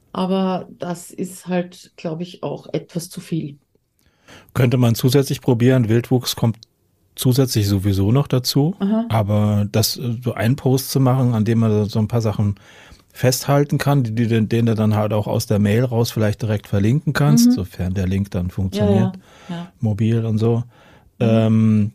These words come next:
Speaker 2: und das fände ich nicht schlecht, aber ansonsten den Wildwuchs trotzdem zuzulassen, wenn jemand so die Fragen stellt, weil die gibt's natürlich dann ja wieder genauso.
Speaker 1: Mhm.
Speaker 2: Was ja auch
Speaker 1: Genau.
Speaker 2: okay ist bei sowas.
Speaker 1: Genau. Ja, und dann habe ich noch einen dritten Punkt.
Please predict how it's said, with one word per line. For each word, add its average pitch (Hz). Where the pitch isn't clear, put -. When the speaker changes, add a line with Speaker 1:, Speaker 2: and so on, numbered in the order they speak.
Speaker 2:
und 101
das 110
fände 147
ich 139
nicht 127
schlecht, -
aber 107
ansonsten 110
den 104
Wildwuchs 120
trotzdem 113
zuzulassen, 113
wenn 92
jemand 95
so 95
die 101
Fragen 85
stellt, 82
weil 87
die 90
gibt's -
natürlich 95
dann 87
ja 82
wieder 87
genauso. 85
Speaker 1:
Mhm. 196
Speaker 2:
Was 98
ja 85
auch 85
Speaker 1:
Genau. -
Speaker 2:
okay 85
ist 87
bei 82
sowas. 85
Speaker 1:
Genau. 175
Ja, 240
und 196
dann 220
habe 240
ich 262
noch 294
einen 302
dritten 320
Punkt. 285